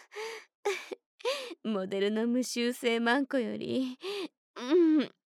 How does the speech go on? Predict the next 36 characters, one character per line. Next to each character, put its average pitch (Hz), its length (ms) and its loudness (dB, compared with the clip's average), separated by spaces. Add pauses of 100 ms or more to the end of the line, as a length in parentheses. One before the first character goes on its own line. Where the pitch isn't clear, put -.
(160)
う 277 60 2
ん、 294 140 0 (400)
お 226 140 2
母 339 320 4
さ 294 180 0
ん 240 60 0
の 214 80 0
生 214 320 0
マ 254 240 0
ン 392 60 -2
コ 311 140 -2
の 254 160 4
方 226 280 0
が 269 240 -2 (460)
い 262 220 -4
い 466 120 10
わ 359 80 6
よ 254 180 4
ね。 320 140 2 (1900)
う 240 60 -6
ん、 - 20 0
う 302 40 2
ん、 359 60 10
う 359 60 6
ん。 320 80 -2 (2000)
い 294 200 -6 (120)
い - 20 6
に 262 120 2
決 214 180 -2
ま 196 160 0
っ - 40 0
て - 60 -20 (380)
る 285 60 6
わ。 202 240 0 (1600)
う 277 100 4
ん、 277 440 2